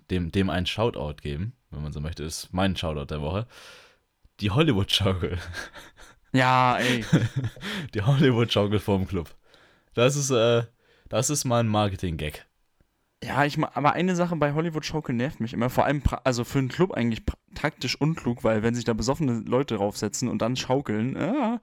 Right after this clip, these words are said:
Speaker 1: Das, ah,
Speaker 2: äh,
Speaker 1: das ist dann das
Speaker 2: da kann's
Speaker 1: Geräusch,
Speaker 2: auch,
Speaker 1: was sie machen.
Speaker 2: da könnte es auch passieren, dass du zweimal essen musst.
Speaker 1: Das
Speaker 2: Ähm, und ich finde auch Hollywood-Schaukeln immer nur dann gut, wenn sie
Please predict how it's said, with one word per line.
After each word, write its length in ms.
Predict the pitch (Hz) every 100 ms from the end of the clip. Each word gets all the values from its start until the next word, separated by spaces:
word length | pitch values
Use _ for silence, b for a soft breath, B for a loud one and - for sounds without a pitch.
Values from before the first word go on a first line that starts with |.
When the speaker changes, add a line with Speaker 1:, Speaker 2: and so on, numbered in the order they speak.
| B B B B B B
Speaker 1:
Das, 200 | 85 - -
ah, 320 | 131 120 165
Speaker 2:
äh, 60 | -
Speaker 1:
das 140 | 131 147
ist 120 | -
dann 160 | 151 127
das 120 | 120
Speaker 2:
da 40 |
kann's 180 | 113 123
Speaker 1:
Geräusch, 80 | 139
Speaker 2:
auch, 40 | 107
Speaker 1:
was 100 | -
sie 80 |
machen. 160 | 82 87
Speaker 2:
da 200 | 120 127
könnte 300 | - 151 147
es 100 | 151
auch 80 | 143
passieren, 300 | 139 127 139
dass 100 | 127
du 60 |
zweimal 340 | 123 143 131 90
essen 180 | 107 110
musst. 240 | 131 - B B 104
Speaker 1:
Das 140 | 110 95 -
Speaker 2:
Ähm, 480 | 110 113 113 110 107 _ _ _ _ _ -
und 360 | 139 135 131 - _ _ _ _ _ _ _ _ _ _ _ _ _ _
ich 180 | 135 -
finde 240 | 180 220
auch 140 | 139 -
Hollywood-Schaukeln 640 | 156 165 151 - 151 139
immer 160 | 170 185
nur 140 | 156
dann 240 | 123 147 127
gut, 240 | 131 147
wenn 100 | 123
sie 160 | 131